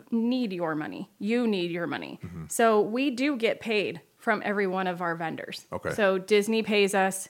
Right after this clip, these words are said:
Speaker 1: Royal Caribbean, Carnival, whoever is paying us, because, um, we get a portion of the, um, trip as the commission.
Speaker 2: Okay.
Speaker 1: So it does not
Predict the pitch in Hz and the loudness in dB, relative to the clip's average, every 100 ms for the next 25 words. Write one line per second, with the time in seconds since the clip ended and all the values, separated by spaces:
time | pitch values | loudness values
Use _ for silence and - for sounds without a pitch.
0 | _ 190 165 - 226 196 202 185 180 185 | _ -2 -2 2 2 4 4 4 4 0
1 | - 208 190 175 165 170 - - _ _ | 2 2 4 2 2 -2 -12 -20 _ _
2 | _ 214 247 233 226 208 190 - 196 190 | _ -2 6 6 6 4 4 2 0 -2
3 | 240 294 202 160 185 - 190 190 175 175 | 0 2 2 0 -2 -4 -4 0 0 -2
4 | - - 453 170 110 - - _ _ _ | -6 -8 -10 -10 -10 -12 -14 _ _ _
5 | 202 247 226 208 - - 190 - _ _ | -2 0 2 2 2 -4 -8 -8 _ _
6 | - 233 226 202 180 - 185 175 175 180 | -8 -2 -2 -2 -2 -2 -2 -2 -4 -4
7 | 165 165 - 160 156 165 _ _ - 226 | -4 -8 -10 -12 -12 -14 _ _ -4 -4
8 | - 196 185 185 - 180 - - - - | -2 -2 -2 -4 -4 -6 -6 -12 -14 -8
9 | 92 87 - 233 214 208 220 202 214 247 | -4 -4 0 2 4 4 2 2 4 6
10 | 277 - | 6 2